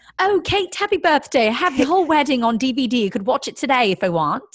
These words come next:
Speaker 2: Kate, we'll, we'll meet you at Buckingham Palace whenever, uh, quarantine is over.
Speaker 1: Yeah, we cannot go because the coronavirus, but we will be there. Cheers.
Speaker 2: We'll be hopping on a plane and coming across the pond.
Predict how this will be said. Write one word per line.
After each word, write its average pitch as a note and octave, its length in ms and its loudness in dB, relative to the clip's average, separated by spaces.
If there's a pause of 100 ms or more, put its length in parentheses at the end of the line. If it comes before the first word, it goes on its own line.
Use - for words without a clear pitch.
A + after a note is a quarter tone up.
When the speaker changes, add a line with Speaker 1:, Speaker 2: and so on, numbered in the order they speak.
Speaker 2:
Kate, B3 260 -2
we'll, A3 240 0
we'll G#3 160 2
meet C4+ 300 -2
you D#4+ 40 2
at D4 200 -2
Buckingham C4+ 460 0
Palace G#3+ 580 -2
whenever, F#3+ 580 2
uh, G3 140 0 (100)
quarantine C3+ 560 0
is A2+ 100 -2
over. C3 360 -2 (680)
Speaker 1:
Yeah, - 140 -4
we A#3 80 -6
cannot D4 540 -4
go C4 240 4
because - 240 -10
the A#3+ 80 -6
coronavirus, G#3+ 840 -4
but G#3 80 -16
we B3 100 -6
will D4 340 -2
be B3+ 220 -2
there. F3 340 0
Cheers. C#4 840 0
Speaker 2:
We'll E3 120 0
be F3 80 0
hopping C4 320 -2
on B3 100 2
a G#3+ 60 0
plane G#3 320 0
and B2 120 -4
coming B3 240 -2
across - 440 -4
the - 100 -10
pond. B2+ 560 0